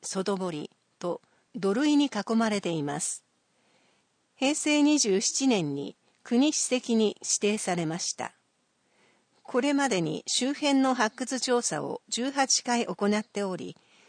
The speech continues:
今後の本證寺境内の保存、整備、活用に向けた遺跡の基礎情報を得るための学術調査を行いました。調査結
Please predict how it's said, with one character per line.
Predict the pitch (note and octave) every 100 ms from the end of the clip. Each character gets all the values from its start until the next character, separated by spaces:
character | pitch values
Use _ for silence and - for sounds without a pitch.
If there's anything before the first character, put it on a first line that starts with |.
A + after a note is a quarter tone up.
| _ -
今 | B3+ C#4
後 | C4
の | A#3+ A#3
本 | C#4 D4
證 | - B3 F3
寺 | F#3+
境 | - C4+ A#3
内 | F3 D#3+
の | D3+ E3+ _ _
保 | - G#3
存、 | G#3+ B3 A3+ - _
整 | - C#4 C4+ F#3
備、 | D#3 - -
活 | - G3+ - C#4+
用 | D4 C#4
に | C4
向 | A#3+
け | A#3 A#3
た | - G3 - _ _
遺 | F#3+
跡 | - C#4 B3+
の | A#3
基 | A3+
礎 | - D4
情 | C#4+ D4 C#4+
報 | A3 E3 D3
を | C#3+
得 | B3+
る | C4+
た | G3+ F#3
め | F3+
の | D3 E3 - - _
学 | G#3+ G#3 C#4
術 | D4 C#4
調 | - D4+ C#4+
査 | - D#3
を | -
行 | - -
い | F3+ F3+ D#3
ま | D3
し | - -
た。 | - - _ _ _ _ _ _ _ _ _ _ _ _ _
調 | - D#4 D#4+
査 | D#4
結 | D4 D#4